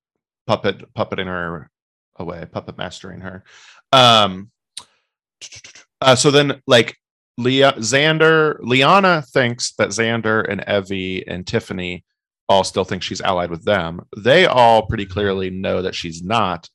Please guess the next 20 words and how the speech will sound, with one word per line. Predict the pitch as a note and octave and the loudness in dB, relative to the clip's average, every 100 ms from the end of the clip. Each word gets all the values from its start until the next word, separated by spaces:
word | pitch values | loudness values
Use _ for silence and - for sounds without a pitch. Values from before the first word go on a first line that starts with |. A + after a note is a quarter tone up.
| _ - | _ -2
but, | - _ | -2 _
like, | E2+ E2+ - _ | -4 -4 -10 _
are | - | -8
stringing | - F#2+ | -4 -4
her | F2+ E2+ | -4 -4
along | F2 E2+ E2 | -4 -8 -10
anyways. | A2+ A2 F#2+ E2 E2 F#2 - _ _ _ _ _ | -8 -6 -4 -6 -8 -12 -16 _ _ _ _ _
Um, | - G2 F2 E2+ - | -2 0 -2 -6 -10
and | G2+ F#2+ | -10 -8
so | - G2 F2+ F2+ | -2 0 2 -2
Xander | F2+ F2+ C3+ E3 C#3 A#2 G#2+ G#2 G2+ | -4 -4 -2 -2 0 0 2 -2 -4
is, | G2 - | -6 -4
like, | F2+ E2+ - _ | -4 -4 -10 _
telling | - A#2+ G#2+ | 0 0 2
her, | G2+ | 0
like, | F#2+ F#2+ | -2 -2
"Yeah, | A#2+ A#2+ A#2 | 2 4 6
I'm | F2 G#2 | 4 0
gonna | G#2+ | -4
save | G2 - G#2 G2+ G2 | -2 -2 0 0 -2